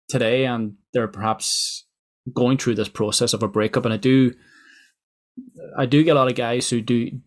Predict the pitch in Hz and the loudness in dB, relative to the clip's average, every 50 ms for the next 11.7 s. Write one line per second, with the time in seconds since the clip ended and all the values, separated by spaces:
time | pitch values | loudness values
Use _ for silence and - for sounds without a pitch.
0 | _ - 135 131 131 120 113 113 120 123 123 120 117 110 107 104 101 - 110 107 | _ 2 4 4 4 2 0 0 0 0 0 0 -2 -2 -4 -6 -6 -6 -4 -4
1 | 110 110 - - 127 107 123 120 117 117 113 104 113 113 110 110 104 107 110 107 | -2 -2 -2 -4 -2 -2 -2 -2 -2 -2 -4 -4 -2 -2 -2 -2 -2 -2 -2 -2
2 | 107 101 - 107 101 104 107 - - - 113 107 117 104 107 - 101 98 - 107 | -4 -4 -4 -6 -4 -4 -8 -6 -6 -4 -2 -2 -2 -4 -4 -6 -8 -8 -6 -6
3 | 101 101 - 139 131 135 _ 135 127 113 110 123 120 113 113 110 110 110 - _ | -8 -2 -2 -2 -2 -2 _ -2 -2 0 0 0 0 2 2 0 0 -2 -4 _
4 | _ _ _ _ _ _ _ _ _ - - - 131 120 131 123 117 104 - 120 | _ _ _ _ _ _ _ _ _ -4 -2 -2 -2 0 0 -2 -2 0 -2 -2
5 | 107 117 113 107 110 131 123 120 113 - - - 120 107 104 101 101 101 - _ | -2 -2 -4 -2 -2 0 0 0 0 -4 -8 -6 -4 -2 -2 -2 -4 -6 -10 _
6 | - 101 95 104 101 101 101 - 113 104 98 98 95 92 - _ _ _ _ _ | -14 -10 -6 -6 -6 -6 -6 -6 -4 -2 -2 -2 -4 -4 -8 _ _ _ _ _
7 | _ _ _ - 110 110 101 - - 101 101 101 - - 107 101 101 101 98 101 | _ _ _ -2 -2 -2 -2 -2 -4 -4 -4 -4 -4 -4 -2 0 0 -2 -2 -4
8 | _ _ _ _ _ _ _ _ _ _ 110 104 95 - - 117 113 113 113 113 | _ _ _ _ _ _ _ _ _ _ -2 -2 -2 -2 -2 0 0 2 2 2
9 | 110 104 104 101 98 - 101 101 98 98 98 98 98 95 92 - _ _ _ - | 0 0 0 -2 -4 -4 -4 -2 -2 0 0 0 -2 -2 -6 -8 _ _ _ -20
10 | - - - - - - - - - - _ _ _ _ _ _ _ - - 120 | -20 -20 -20 -20 -20 -20 -20 -20 -20 -20 _ _ _ _ _ _ _ -2 0 0
11 | 110 110 - - 120 113 110 - - 123 113 - - | 0 -2 -4 -4 -4 -2 -2 -2 -2 -4 -4 -6 -10